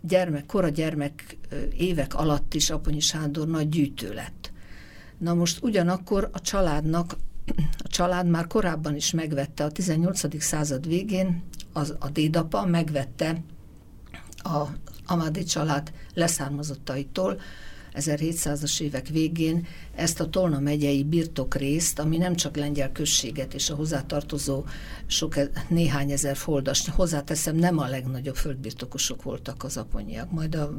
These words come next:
végén elmondom, hogy mit hagyott végül is a Alexandra, mekkora földterületet a múzeumra, de, de több község is tartozott a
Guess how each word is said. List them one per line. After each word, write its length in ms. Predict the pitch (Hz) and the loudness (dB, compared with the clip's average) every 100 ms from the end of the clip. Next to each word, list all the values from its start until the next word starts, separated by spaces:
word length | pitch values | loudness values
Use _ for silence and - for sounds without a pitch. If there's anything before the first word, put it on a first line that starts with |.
| 170 | -2
végén 360 | 170 165 143 156 | 0 0 0 0
elmondom, 380 | 156 151 - | 2 0 0
hogy 140 | 139 139 | 0 0
mit 180 | 156 156 | 0 0
hagyott 340 | 143 123 - | -4 -4 -4
végül 340 | 139 151 165 | -2 -2 -4
is 200 | 165 - | -2 -2
a 120 | 165 160 - | -4 -8 -8
Alexandra, 560 | 156 156 156 165 151 147 | -6 -4 -2 -2 -4 -4
mekkora 380 | 151 - 147 | -4 -4 -4
földterületet 840 | 147 170 156 156 156 151 151 170 170 | -2 -2 -2 -4 -4 -4 -4 -6 -2
a 40 | |
múzeumra, 600 | 170 170 170 165 170 202 208 - - - - - - - 165 | 2 2 2 2 4 2 -4 -10 -14 -16 -16 -16 -16 -8 -2
de, 360 | 180 175 170 170 - - - 165 165 | 2 2 2 0 -2 -2 -2 0 4
de 240 | 170 160 | 4 4
több 520 | 156 - 208 170 - - | 2 4 6 6 4 4
község 480 | 185 - - 127 120 | 4 4 4 2 2
is 320 | - - - - | 6 8 6 6
tartozott 680 | - 147 - 147 147 - 135 | 6 6 4 4 4 4 2
a 200 | 135 | 4